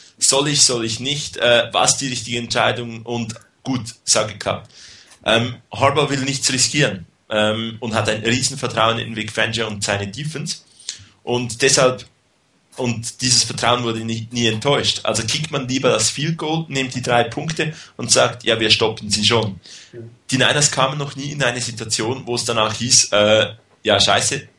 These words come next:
Speaker 1: da fehlen vier Punkte“, da, ähm, hätte man nicht, hat das Field Goal einfach nicht gereicht. Also die Defense hat immer noch das, das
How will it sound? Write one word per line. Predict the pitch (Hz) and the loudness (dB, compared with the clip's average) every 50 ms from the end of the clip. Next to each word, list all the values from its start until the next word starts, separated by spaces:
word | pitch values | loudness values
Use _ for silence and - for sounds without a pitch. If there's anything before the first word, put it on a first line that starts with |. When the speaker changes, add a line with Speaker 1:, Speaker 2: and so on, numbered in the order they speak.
| _ _ | _ _
Speaker 1:
da | - 107 107 107 107 107 104 104 - - - - - _ _ _ | -2 0 0 2 2 0 -2 -4 -8 -14 -20 -20 -20 _ _ _
fehlen | - - 110 117 110 110 | 0 2 2 2 2 -2
vier | 110 113 110 104 101 | -2 -2 -2 -2 0
Punkte“, | - 135 139 147 156 - 147 143 147 147 - _ - | -2 -2 -2 -2 -2 0 0 0 0 -2 -8 _ 2
da, | 113 110 110 110 104 107 107 - _ _ _ _ _ _ _ - | 4 6 6 4 2 0 -6 -12 _ _ _ _ _ _ _ 0
ähm, | 110 107 104 104 104 104 104 104 | 2 4 4 4 2 0 -4 -4
hätte | 104 113 117 113 - 113 | -2 -2 -2 -2 -2 -2
man | 110 110 110 107 107 107 110 - | -4 -4 -4 -6 -8 -10 -12 -8
nicht, | 117 123 123 - - - - - - - - _ _ _ | -6 -6 -6 -6 -10 -14 -18 -20 -20 -20 -20 _ _ _
hat | - 110 113 113 | -4 -2 -2 0
das | 113 110 - | 0 -2 0
Field | - 120 123 127 | 0 0 -2 -2
Goal | 123 117 117 | 0 2 2
einfach | 113 104 104 107 - - | 2 2 0 -2 -8 -8
nicht | 110 107 107 - | -10 -8 -6 -4
gereicht. | 110 101 110 127 123 - - - - - - | 0 2 2 2 2 -2 -6 -14 -18 -12 -10
Also | - - - 110 101 | -10 -8 -6 -6 -6
die | 98 - - 123 | -6 -4 -4 -4
Defense | 131 131 127 113 123 | -4 -2 0 0 0
hat | 110 110 | 0 0
immer | 117 117 123 | 0 0 0
noch | 120 120 113 113 | 0 0 -2 -4
das, | 113 120 110 - - - - | -2 0 2 2 2 2 0
das | 113 113 - - - - - - - | 0 0 0 0 0 0 -4 -4 -6